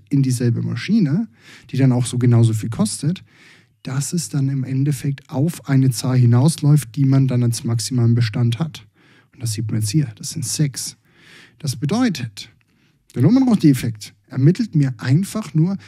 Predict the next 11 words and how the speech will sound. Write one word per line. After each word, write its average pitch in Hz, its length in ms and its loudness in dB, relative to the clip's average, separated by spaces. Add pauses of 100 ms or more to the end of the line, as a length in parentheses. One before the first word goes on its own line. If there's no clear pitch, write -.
(140)
wie 131 180 0
viele 208 260 -2
Maschinen 135 680 -2
habe 131 320 -2
ich 165 220 -4
dann 135 180 0
kontinuierlich 165 840 0
für - 160 -8
immer, 175 340 2
in 113 80 6
Anführungszeichen, 113 1040 0